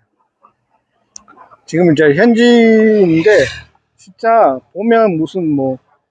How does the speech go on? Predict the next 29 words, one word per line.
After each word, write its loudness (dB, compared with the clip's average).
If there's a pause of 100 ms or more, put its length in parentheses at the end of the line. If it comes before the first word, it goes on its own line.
(160)
저기, 0 (560)
능마주인 2
같이 -6
생겼어요. -8
그렇게 -14
입고 -8
다니고. -2 (1000)
근데 -8
상당히 0
부자들. -4 (760)
부자는 -2
뭐 2
이렇게까지는 -2
아니고, -2
이제 -8 (280)
서민들 2
중에 -2
굉장히 -4
잘 -14
사는 -18
거죠. -20 (440)
예, -20
예. -18 (1120)
서민들 -4
중에 0
굉장히 -4
잘 -8
사는 -20
거죠. -20